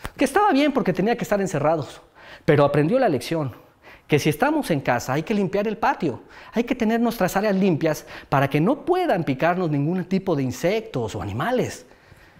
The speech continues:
Tuki Tuki con el tiempo aprendió esta lección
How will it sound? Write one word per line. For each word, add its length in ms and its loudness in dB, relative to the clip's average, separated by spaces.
Tuki 240 0
Tuki 460 2
con 140 0
el 120 2
tiempo 280 4
aprendió 320 0
esta 140 -4
lección 440 0